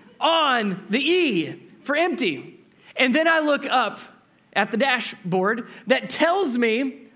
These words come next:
my car, in fact, is telling me, "Brian, you only have four miles until you run out of gas. Just heads up."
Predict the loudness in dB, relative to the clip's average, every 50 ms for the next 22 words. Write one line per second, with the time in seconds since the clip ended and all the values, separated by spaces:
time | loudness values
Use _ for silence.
0 | _ _ 0 2 2 2 2 2 2 4 4 4 2 2 0 -2 -2 0 0 0
1 | 0 0 -2 -4 -4 -2 0 2 2 2 2 0 0 0 0 0 0 0 -2 -6
2 | -14 -20 -20 -20 -14 -6 0 2 2 4 4 2 2 0 0 -2 -4 -8 -14 -18
3 | -20 -20 _ _ _ -20 -6 -2 0 2 4 4 4 2 2 2 0 0 2 2
4 | 0 0 -2 -8 -4 -2 0 2 2 2 2 2 2 2 0 0 0 2 2 2
5 | 2 0 0 0 0 0 -2 -2 -2 -2 -2 0 0 0 0 0 0 0 2 2
6 | 0 0 0 0 -2 -2 -2 -2 -4 -4 -6 -10 -12 -14 -12 -12 -14 -14 -16 -20
7 | -20 -20 -20 -20 -20 -20 -20 -20 -20 -20 -20 -20 -20 -20 -20 -20 -20 -20 -20 -20
8 | -20 -20 -20 -14 -4 0 2 2 2 0 4 4 4 4 4 0 2 2 2 4
9 | 2 -2